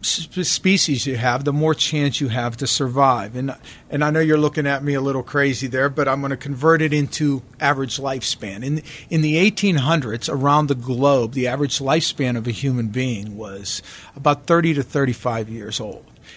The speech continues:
You know, in the nineteen fifties, it, it got up to, uh, sixty, sixty-five. And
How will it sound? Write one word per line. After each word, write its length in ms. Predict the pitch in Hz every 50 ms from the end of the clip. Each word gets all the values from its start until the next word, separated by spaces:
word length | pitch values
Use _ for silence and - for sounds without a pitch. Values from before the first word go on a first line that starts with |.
| - -
You 140 | 156 156 156
know, 280 | 120 113 107 95 - - - - - - - - - - - - -
in 120 | 202 156
the 80 | 156 156
nineteen 540 | 156 165 180 185 165 - - - 180 160 131
fifties, 760 | - - - 170 170 180 175 - - 156 131 120 117 -
it, 200 | 131 139 143 - - -
it 200 | 151 139 131 -
got 180 | 151 139 139
up 180 | 139 131 120 -
to, 300 | - - 143 131 123 117
uh, 140 | - - 120
sixty, 480 | - - - 165 - - - - 143
sixty-five. 840 | - - - 160 151 - - - 143 117 - - 117 110 113 139 151
And 140 | 151 139